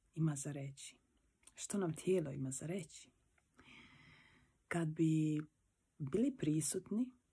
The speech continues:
tu u tijelu i osjećali svu tu nelagodu, to stezanje, to pritiskanje, ono često u prsima, u trbuhu, u vratu, možda u glavi.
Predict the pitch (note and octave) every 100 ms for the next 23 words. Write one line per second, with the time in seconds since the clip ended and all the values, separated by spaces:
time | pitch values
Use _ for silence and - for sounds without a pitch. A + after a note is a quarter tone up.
0 | _ _ _ _ _ _ _ - E3+ G3
1 | G3 D#3+ - C#3 E3 G#3+ F3 C#3 - F3+
2 | A3+ A#3 G3+ D#3+ - B3 B3+ F3+ F3+ F3+
3 | C#3 C3+ - C3+ - D#3+ - - E3 D#3+
4 | E3+ E3 E3+ D#3+ D3 C3+ E3 D#3 D#3 -
5 | _ - F3 - - F3+ F#3 - - E3+
6 | D#3+ D3 D3+ D3 - F3+ - D#3 - D#3+
7 | - E3+ D#3+ D#3 - E3+ E3 E3+ - -
8 | - D3+ - _ _ _ _ _ - D#3+
9 | D#3 D3+ E3 F3+ E3 D3 D3 - D#3 D#3
10 | D#3 D3+ D3+ E3+ F3 -